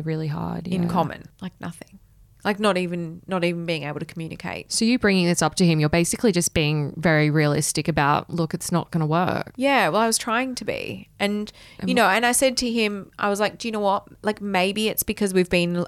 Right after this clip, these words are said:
Speaker 2: under a lot of pressure, 'cause getting married, going on a honeymoon and coming straight into a,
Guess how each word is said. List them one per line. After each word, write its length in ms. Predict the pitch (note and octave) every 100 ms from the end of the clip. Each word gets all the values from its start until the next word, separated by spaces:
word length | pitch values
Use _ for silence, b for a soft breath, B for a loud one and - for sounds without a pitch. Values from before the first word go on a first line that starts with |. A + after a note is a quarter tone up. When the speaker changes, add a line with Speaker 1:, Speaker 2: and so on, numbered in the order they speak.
| -
Speaker 2:
under 300 | F3 E3+ F3
a 40 |
lot 140 | E3+ E3+
of 80 |
pressure, 500 | - F3+ F3 G#3+ B3+ C4+
'cause 240 | A#3+ G#3+ - B B B
getting 280 | G#3 A#3+ A3
married, 560 | F#3+ F#3+ F#3+ F#3+ -
going 320 | - F3+ F3+ F#3
on 80 |
a 40 | F#3+
honeymoon 500 | F#3+ F3+ E3+ E3+ E3+
and 180 | - F3+
coming 260 | - F3
straight 320 | F3 - E3+
into 380 | E3+ E3+ - F3
a, 240 | E3+ E3